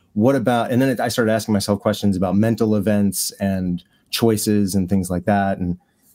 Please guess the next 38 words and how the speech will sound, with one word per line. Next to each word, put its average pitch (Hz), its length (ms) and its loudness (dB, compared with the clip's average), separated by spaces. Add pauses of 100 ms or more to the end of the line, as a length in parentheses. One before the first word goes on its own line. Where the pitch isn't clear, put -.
(140)
um, 95 600 0
so 107 240 -2
that, 104 260 0 (140)
I, 95 120 -6 (100)
I 104 60 0
don't 107 120 2
know, 101 280 0
I, 113 100 -2 (420)
how 101 180 0
that 107 300 -2
did 101 220 0
that 104 280 0
to 92 100 -4
me, 87 220 0
but, 92 340 -4
um, 113 520 2 (880)
yeah, 160 480 2
I 143 120 4
mean, 156 160 4
I, 147 100 2
I, - 140 -2
I - 20 0
hate 147 640 0
to 135 80 2
say 165 300 2
it, 113 180 -2
but 120 240 0 (420)
I 123 120 2
sound 139 480 2
a 117 40 2
lot 120 340 0
like 110 280 0
Sam 110 280 0
Harris 101 460 -2
when 92 140 -2
I 92 60 2
talk 90 280 0
about 92 240 0